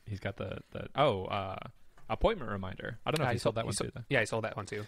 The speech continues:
Speaker 2: Yeah.
Speaker 1: Okay, okay. Cool. I, I, I'll forever attach those things to him, but
Speaker 2: Yeah.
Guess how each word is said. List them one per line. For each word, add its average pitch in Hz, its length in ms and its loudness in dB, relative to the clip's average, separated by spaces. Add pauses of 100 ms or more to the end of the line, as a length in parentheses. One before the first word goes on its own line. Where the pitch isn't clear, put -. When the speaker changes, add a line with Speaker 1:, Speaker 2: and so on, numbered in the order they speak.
(160)
Speaker 2:
Yeah. 104 280 -2
Speaker 1:
Okay, - 160 -6
okay. - 200 -6 (440)
Cool. - 280 -8
I, 214 80 2
I, 175 320 -2
I'll 156 140 4
forever 196 460 8
attach 139 360 8
those 104 200 -2
things 95 220 -2
to - 100 -6
him, - 180 -4
but - 100 -6 (600)
Speaker 2:
Yeah. 117 80 0